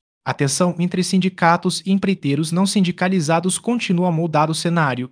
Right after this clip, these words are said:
enquanto a administração Biden se vê entre a espada e a parede, tentando equilibrar interesses conflitantes.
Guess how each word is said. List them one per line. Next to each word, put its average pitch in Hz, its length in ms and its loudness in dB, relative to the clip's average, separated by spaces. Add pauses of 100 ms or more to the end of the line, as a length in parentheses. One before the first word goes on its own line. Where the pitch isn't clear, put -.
(200)
enquanto 170 380 0
a 208 80 4
administração 196 760 0
Biden 156 360 0
se 190 180 -2
vê 143 320 0
entre 190 240 2
a 175 40 2
espada 170 560 0
e 170 80 0
a 170 60 2
parede, 139 540 -2 (240)
tentando 156 360 0
equilibrar 147 480 -2
interesses 165 520 -2
conflitantes. 190 960 -6